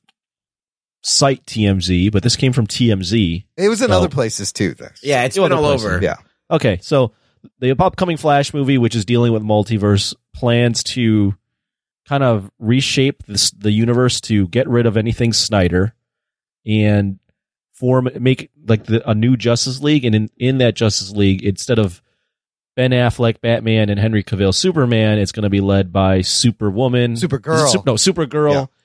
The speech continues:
Speaker 1: and Batgirl, which we're establishing in this Batgirl film, uh, that we just talked about. So,
Speaker 2: As well as The Flash,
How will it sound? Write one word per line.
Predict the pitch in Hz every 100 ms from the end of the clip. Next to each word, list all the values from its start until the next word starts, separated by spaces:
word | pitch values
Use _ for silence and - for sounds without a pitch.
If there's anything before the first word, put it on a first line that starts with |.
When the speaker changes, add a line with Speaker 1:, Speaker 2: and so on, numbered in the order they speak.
| _
Speaker 1:
and | 113 113
Batgirl, | 113 110 - 104 92 92 - _ _ _ -
which | 101 -
we're | 107 101
establishing | - 104 98 95 - 98
in | 95 95
this | 98 -
Batgirl | - 101 90 98 92
film, | - 85 85 82 _ _
uh, | 78 80
that | 82
we | 82
just | 87 -
talked | 85 -
about. | 90 -
So, | - 87 92 - - _
Speaker 2:
As | 117 127
well | 151
as | 139 120
The | 131
Flash, | 147 143 139 131